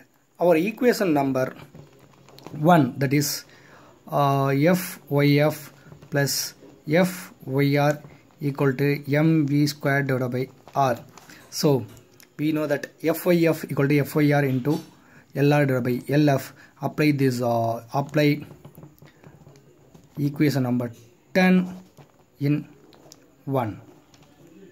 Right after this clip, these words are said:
So we get F Y R into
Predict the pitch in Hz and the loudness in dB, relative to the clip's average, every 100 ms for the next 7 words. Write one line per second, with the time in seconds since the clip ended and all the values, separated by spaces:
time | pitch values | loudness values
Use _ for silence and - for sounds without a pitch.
0 | - 165 160 151 143 131 - _ - - | -20 -20 -20 -20 -20 -20 -20 _ -20 -20
1 | _ _ _ - - - - 143 123 110 | _ _ _ -20 -20 -20 -8 -4 -4 -8
2 | - - - - - - _ _ _ _ | -20 -20 -20 -20 -20 -20 _ _ _ _
3 | - _ _ _ _ _ _ _ _ 143 | -20 _ _ _ _ _ _ _ _ -4
4 | 143 131 165 180 - - - _ _ _ | -4 0 2 2 -2 -14 -20 _ _ _
5 | _ _ _ _ _ _ _ - _ _ | _ _ _ _ _ _ _ -20 _ _
6 | _ _ _ 143 165 175 - - - - | _ _ _ -2 0 0 -6 -12 -14 -20
7 | - - - - 139 139 143 139 143 - | -20 -20 -20 -8 -2 2 2 2 0 -4
8 | - - - - - _ _ 135 143 139 | -18 -20 -20 -20 -20 _ _ -4 0 0
9 | 143 151 | 0 -2